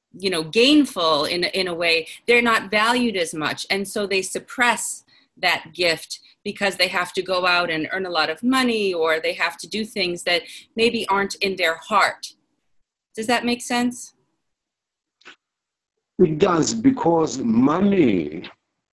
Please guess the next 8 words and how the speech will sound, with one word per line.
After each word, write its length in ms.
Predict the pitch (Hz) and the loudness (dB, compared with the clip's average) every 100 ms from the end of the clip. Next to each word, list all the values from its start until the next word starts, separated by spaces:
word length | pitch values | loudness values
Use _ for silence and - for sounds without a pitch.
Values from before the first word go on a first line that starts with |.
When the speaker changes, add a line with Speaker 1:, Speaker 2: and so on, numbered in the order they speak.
| _ _ _ _ - | _ _ _ _ 2
Speaker 2:
on 180 | 139 135 | 4 4
its 480 | 143 180 170 - - | 6 4 4 -2 -2
own 500 | 143 95 92 107 - - _ _ _ _ | 0 0 -2 -2 -4 -12 _ _ _ _
is 240 | 123 110 - | 4 6 6
sacred 680 | - 160 160 113 69 - - _ _ _ _ | 4 0 -2 -4 -6 -10 -20 _ _ _ _
and 120 | 117 110 | 2 6
useful 640 | 135 180 - - 78 - | 6 6 0 -4 -12 -12
and 120 | 90 | -4